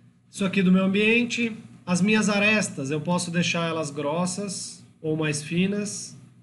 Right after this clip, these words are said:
Posso deixar elas sketchy, né? Que é como se eu estivesse traçando. Posso pedir pra estender as pontas ali.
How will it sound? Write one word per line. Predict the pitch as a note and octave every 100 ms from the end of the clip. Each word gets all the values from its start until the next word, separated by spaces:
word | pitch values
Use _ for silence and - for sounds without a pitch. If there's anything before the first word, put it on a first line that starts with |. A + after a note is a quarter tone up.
| - _
Posso | E3 E3 D#3+
deixar | E3 F3 F3 E3+
elas | F3 E3+ C#3+ A#2+ - - -
sketchy, | - - F3 F#3 F3+ G#3+ G#3
né? | E3 E3
Que | E3 D3+
é | C#3+ C#3+ B2+
como | B2 C3+
se | C#3+
eu |
estivesse | B2 D3+ D3 -
traçando. | C#3 - D3 D#3 F#3 F#3 - - - - - - -
Posso | F3+ F#3 F3+
pedir | F#3 F3+ F3+
pra | F3+
estender | F3 - F3+ E3 D#3+ F3+ G3 - - -
as | C3+ -
pontas | - D#3 F#3 F3 C3
ali. | B2 C3+ E3+